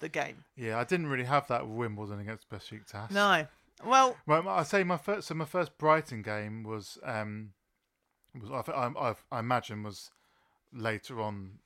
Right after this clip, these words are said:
Speaker 2: that season, which is Brighton against Brentford.
Speaker 1: Good.
Speaker 2: It was a nil-nil draw.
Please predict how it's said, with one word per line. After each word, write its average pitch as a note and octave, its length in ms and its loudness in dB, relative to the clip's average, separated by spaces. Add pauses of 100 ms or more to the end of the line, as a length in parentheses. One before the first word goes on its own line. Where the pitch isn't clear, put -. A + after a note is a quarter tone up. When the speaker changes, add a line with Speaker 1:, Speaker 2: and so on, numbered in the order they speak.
(100)
Speaker 2:
that A2 240 -6
season, G2 580 -10 (540)
which A2+ 140 -14
is G2 60 -14
Brighton G#2+ 460 -2
against G2+ 260 -10
Brentford. A2+ 580 -4 (600)
Speaker 1:
Good. E3 220 -6 (400)
Speaker 2:
It - 60 -10
was G2+ 120 -10
a A2+ 60 -6
nil-nil B2 520 0
draw. A2+ 440 0